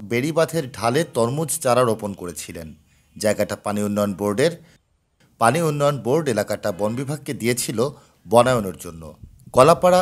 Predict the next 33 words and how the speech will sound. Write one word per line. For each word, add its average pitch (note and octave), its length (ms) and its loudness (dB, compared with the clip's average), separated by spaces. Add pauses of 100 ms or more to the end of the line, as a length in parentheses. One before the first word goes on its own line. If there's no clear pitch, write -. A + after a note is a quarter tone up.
উপজেলা D#3+ 480 -2
পানি A#2+ 260 -2
উন্নয়ন B2 360 -2
বোর্ডের G#2+ 380 0
নির্বাহী A2 380 -2
প্রকৌশলী D3 580 -4
মোহাম্মদ G#2 480 -4
আরিফ D3 280 -4
হোসেন D#3+ 320 -4
বলেন, G#2 280 0 (520)
ওই G#2+ 140 -2
কৃষক A#2+ 420 0 (140)
বন A#2+ 200 0
বিভাগের D#3+ 480 -4
কেয়ারটেকারকে C#3+ 680 -2 (160)
উপঢৌকন C#3+ 640 -2
দিয়ে F3 160 -2
তরমুজ G#2 400 0
গাছ G#2 180 0 (140)
লাগিয়েছিলেন। F#2 640 -4 (480)
এখানে C3 280 2
পানি A2+ 260 0
উন্নয়ন A2 340 0
বোর্ডের A2 300 0
কোনো G2+ 240 -4 (160)
বিষয় G#2+ 360 -2
নেই। D2+ 200 -14 (600)
তবে A2+ 200 0
প্রকল্পের C3 500 0
মাঠ A#2+ 320 0
প্রকৌশলী F3 560 -8
মনিরুল D#3+ 440 -4
ইসলাম C#3+ 380 0